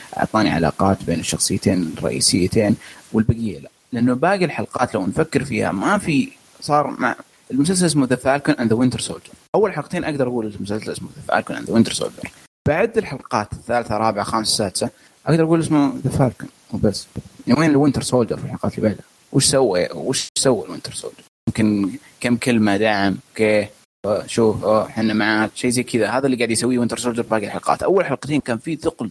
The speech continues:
درامي للشخصية، حتى الشخصية كان، كانت تروح لطبيب نفسي وشيء زي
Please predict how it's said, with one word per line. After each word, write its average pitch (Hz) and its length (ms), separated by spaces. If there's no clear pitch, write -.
درامي 131 540
للشخصية، 120 600
حتى - 300
الشخصية 160 420
كان، 107 360
كانت 110 340
تروح 110 260
لطبيب 98 400
نفسي 117 440
وشيء 98 240
زي 71 120